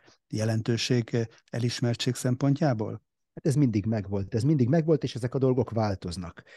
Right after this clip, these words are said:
Speaker 2: Ezek a dolgok változnak, ahogy a, a, a háborúnak a, az arculata változik, úgy, úgy ezek a rangsorok is, ö, változnak. A nyugati hadseregekben gyakorlatilag az utóbbi talán harminc-negyven évben,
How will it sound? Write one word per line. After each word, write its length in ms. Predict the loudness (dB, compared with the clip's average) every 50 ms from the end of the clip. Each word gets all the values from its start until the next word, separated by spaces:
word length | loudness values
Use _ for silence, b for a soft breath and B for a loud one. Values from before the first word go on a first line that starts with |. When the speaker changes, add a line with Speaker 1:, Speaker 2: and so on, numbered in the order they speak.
| B B
Speaker 2:
Ezek 240 | B -2 -2 0 0
a 40 | 2
dolgok 340 | 4 4 4 4 4 2 2
változnak, 500 | 2 2 4 4 2 0 2 0 -2 0
ahogy 200 | -2 0 0 0
a, 140 | -2 -2 B B B B B _
a, 80 | -4
a 200 | -4 -4 -4 -4
háborúnak 680 | -2 2 2 2 4 4 2 2 4 2 2 0 2 0
a, 140 | 0 0
az 140 | -2 0 2
arculata 520 | 2 2 2 2 2 4 4 4 4 2 2
változik, 520 | 2 2 2 2 0 -2 -2 -4 -2 -2
úgy, 160 | -2 0 2
úgy 320 | 0 0 -2 -4 -2 -2 -2
ezek 220 | -2 -2 -4 -4
a 80 | -2 0
rangsorok 500 | 0 0 -2 -2 -4 -4 -6 -6 -6 -6
is, 180 | -6 -2 0
ö, 320 | 0 0 0 0 0 0 0
változnak. 580 | 0 0 0 0 -2 -4 -2 -4 -6 -6 B B B B B B
A 100 | -2 2
nyugati 360 | 4 6 6 6 6 4 4
hadseregekben 800 | 4 4 2 2 2 0 2 2 2 2 -2 -2 -2 -4 -4 -2
gyakorlatilag 680 | -2 -2 -2 -2 -2 -2 -2 0 0 2 0 2 2
az 120 | 0 0
utóbbi 520 | 0 0 2 2 2 2 2 0 -2 -2 -4 -8 _ _ _
talán 220 | _ -8 -8 -6 -2
harminc-negyven 800 | 2 2 4 4 2 0 -2 -2 0 2 2 2 4 4 2
évben, 400 | 4 4 2 2 2 0 0 0